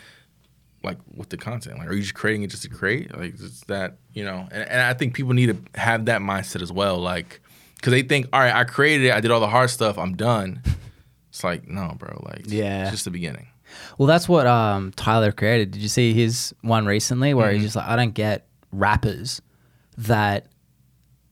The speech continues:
Speaker 1: Oh,
Speaker 2: they post their
Speaker 1: they post,
Speaker 2: song
Speaker 1: yeah, yeah,
Speaker 2: and then
Speaker 1: yeah.
Speaker 2: they're like, 'All right, I tried.'" He's like, "No, no, no, no.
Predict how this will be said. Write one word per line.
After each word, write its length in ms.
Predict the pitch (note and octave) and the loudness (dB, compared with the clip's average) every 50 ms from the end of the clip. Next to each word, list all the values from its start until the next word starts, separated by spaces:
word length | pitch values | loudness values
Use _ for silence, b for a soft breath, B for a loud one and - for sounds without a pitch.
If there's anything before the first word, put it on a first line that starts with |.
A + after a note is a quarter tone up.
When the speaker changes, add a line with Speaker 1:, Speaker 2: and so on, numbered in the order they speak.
| _ _ _ _ _ _ - - - | _ _ _ _ _ _ 0 4 6
Speaker 1:
Oh, 300 | C#3 D#3 F3 F3+ E3+ D#3+ D#3 | 8 8 10 10 10 10 10
Speaker 2:
they 40 | D#3 | 10
post 240 | D3 D3+ C#3+ - - | 10 8 6 6 6
their 100 | C#3 C3 | 6 6
Speaker 1:
they 20 | |
post, 100 | C3 A#2+ | 6 6
Speaker 2:
song 380 | - D#3 - F3+ D#3 C3+ B2 A#2+ | 6 8 8 10 8 6 4 4
Speaker 1:
yeah, 80 | C3+ C3+ | 4 4
yeah, 220 | C3+ C3 C3 C3 B2+ | 6 6 6 6 6
Speaker 2:
and 80 | B2 B2 | 6 6
then 60 | A#2+ | 6
Speaker 1:
yeah. 60 | A2+ | 6
Speaker 2:
they're 80 | D#3 D3+ | 6 6
like, 280 | D3 C#3 C3+ C3 A#2+ | 6 6 6 4 4
'All 100 | - F#3+ | 4 4
right, 200 | F3+ D#3+ D#3+ D#3+ | 4 4 4 2
I 40 | D#3+ | -2
tried.'" 300 | - - - C#3+ C#3+ D#3 | -4 0 2 2 4 4
He's 100 | D#3+ D3+ D#3+ | 4 2 2
like, 120 | D3+ C#3 | 2 2
"No, 100 | D#3 E3+ | 2 2
no, 80 | F3+ F3 | 4 4
no, 120 | F3 E3+ | 4 4
no. 220 | D#3+ C#3 B2 G#2 | 4 4 2 2